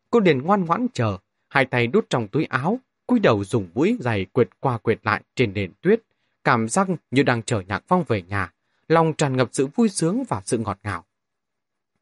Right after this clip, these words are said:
Đường trong trại quá hẹp, xe không quay đầu được, Nhạc Phong phải ra tận bên ngoài một đoạn dài mới tìm được chỗ thích hợp để quay đầu. Từ xa nhìn lại, thấy Quý Đường Đường đứng trên bờ ruộng,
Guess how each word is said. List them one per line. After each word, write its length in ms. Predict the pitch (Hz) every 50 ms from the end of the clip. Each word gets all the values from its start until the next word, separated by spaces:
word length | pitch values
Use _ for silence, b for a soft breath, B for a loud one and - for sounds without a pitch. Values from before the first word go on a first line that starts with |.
| _ _ _ _ _ _ _ _ _ _ _
Đường 320 | - 143 147 156 151 151 143
trong 180 | - 214 190 -
trại 140 | 147 101
quá 240 | 98 - 165 190 190 147
hẹp, 200 | 113 107 92 - _ _ _ _
xe 160 | - - 135 -
không 240 | - 139 120 110 101
quay 220 | - - 123 113
đầu 180 | 101 113 98 87 -
được, 200 | 110 104 - - _ _ _ _ _ _
Nhạc 120 | - 175 175 -
Phong 140 | 233 233 226 -
phải 200 | 135 117 101 98
ra 140 | - 196 202
tận 380 | 202 - - 117 110 107 120 156
bên 200 | 196 208 175 120
ngoài 180 | 110 110 107
một 220 | 98 92 107 107 - -
đoạn 260 | 117 107 - - 104
dài 320 | - 120 110 110 110 104 - _ _ _ _
mới 120 | 196 233
tìm 220 | 226 - 131 104
được 180 | 90 110 98 -
chỗ 120 | - 143 151 -
thích 180 | - 254 - -
hợp 140 | 123 - -
để 100 | - -
quay 260 | - - - 175 156 120
đầu. 180 | 113 104 90 - _ _ _ _ _ _ _ _ _
Từ 100 | - 185
xa 140 | 185 - 240
nhìn 320 | 233 196 139 120 104 95 87
lại, 200 | 98 101 107 - - _ _ _ _
thấy 100 | - 202
Quý 200 | 196 - 240 247
Đường 300 | 214 160 135 113 104 98
Đường 320 | 104 123 117 110 110 104 107
đứng 180 | 135 175 220
trên 280 | 214 - 247 226 202 139 107
bờ 180 | 117 107 95 90 _
ruộng, 200 | - 120 113